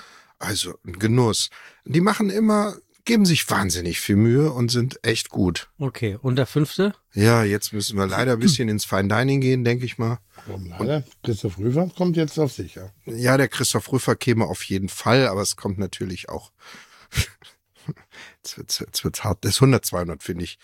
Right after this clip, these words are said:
Speaker 2: Tim, kann,
Speaker 3: Ja?
Speaker 2: lässt du dich, lässt du's zu, mal deine fünf Tipps. Du musst ja nicht sagen, die besten Tipps. Deine aktuellen Tipps in Hamburg, fünf.
Speaker 3: Ich hab neulich über was nachgedacht, dass mir die Gleichschaltung der Speisekarten wahnsinnig auf den Sack geht.
Speaker 1: Mhm.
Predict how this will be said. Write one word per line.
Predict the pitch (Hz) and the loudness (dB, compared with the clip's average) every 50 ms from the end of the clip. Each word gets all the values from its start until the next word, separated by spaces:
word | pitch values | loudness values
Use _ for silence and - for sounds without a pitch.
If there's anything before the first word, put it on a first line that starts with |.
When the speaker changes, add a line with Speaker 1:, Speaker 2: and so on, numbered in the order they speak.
| - - | -8 -2
Speaker 2:
Tim, | - 196 208 220 220 214 - _ - - - 165 | 0 2 2 2 0 -2 -6 _ -18 -14 -10 -2
kann, | - 170 165 180 175 | 2 4 4 4 2
Speaker 3:
Ja? | 175 | 2
Speaker 2:
lässt | 156 170 175 - - - | 0 0 0 0 -2 -2
du | 202 190 | 0 2
dich, | 214 202 - - | 2 0 0 -2
lässt | 196 - 180 170 170 - - - | -6 -2 -2 0 -2 -2 -2 -4
du's | 190 - - - | -6 -6 -6 -8
zu, | - - - 190 185 185 202 190 147 170 170 - | -8 -2 0 2 2 2 2 -2 -4 -6 -4 -2
mal | 156 160 160 | 0 0 2
deine | 147 156 165 165 151 | 2 2 2 2 0
fünf | - - 175 180 - - - - | 0 0 0 0 0 -2 -2 0
Tipps. | - 185 160 - - - | 2 2 2 2 -2 -6
Du | - 196 | -4 -2
musst | 220 - | -2 2
ja | 240 214 | 2 2
nicht | 165 - | 2 2
sagen, | 165 165 156 | 2 2 2
die | 147 123 | 2 2
besten | - 113 107 - - - 101 - | 0 0 0 -2 -4 -8 -10 -6
Tipps. | - - 135 - - - - - - _ | -2 -2 -2 -2 -4 -10 -10 -12 -10 _
Deine | - 165 180 190 208 | 0 0 2 2 2
aktuellen | 202 214 - - 220 208 196 170 | -2 -2 -2 0 0 0 0 0
Tipps | - 190 170 - - | 0 -2 -2 0 0
in | 165 147 | 2 2
Hamburg, | 139 127 113 107 - | 2 2 0 -2 -4
fünf. | - - 170 151 117 104 - - - _ _ - - - _ _ _ _ _ - - - - _ _ _ _ - | -2 0 0 0 0 0 -6 -12 -20 _ _ -20 -20 -20 _ _ _ _ _ -18 -18 -18 -18 _ _ _ _ -2
Speaker 3:
Ich | 131 143 | 2 2
hab | 156 156 | 4 4
neulich | 151 151 151 151 143 139 | 4 4 2 4 2 2
über | 131 131 127 | 0 0 0
was | 127 127 - | -2 -2 -2
nachgedacht, | 139 147 147 - - 151 147 156 165 175 - _ _ _ _ _ - - - - - _ _ _ _ _ _ _ _ _ _ _ _ _ _ _ _ _ _ _ - | -2 -4 -4 -2 -2 -2 -2 -2 -2 -4 -8 _ _ _ _ _ -20 -20 -20 -20 -20 _ _ _ _ _ _ _ _ _ _ _ _ _ _ _ _ _ _ _ -4
dass | 131 135 123 - | -2 -2 2 4
mir | 139 131 | 4 4
die | 127 131 | 4 4
Gleichschaltung | 113 120 123 139 139 - - 135 135 135 131 | 2 2 2 2 2 0 0 0 2 2 2
der | 131 127 | 0 0
Speisekarten | 117 - - 127 143 143 135 120 - 127 123 113 117 | -2 -2 0 0 0 0 0 -2 -2 -2 -2 -2 0
wahnsinnig | 123 127 127 123 123 | 0 0 0 0 -2
auf | 110 107 | -2 -2
den | 117 107 | -4 -4
Sack | 117 110 - | -4 -6 -4
geht. | - 139 156 - | -4 -6 -2 0
Speaker 1:
Mhm. | 107 104 101 95 90 107 | 0 2 2 2 0 -2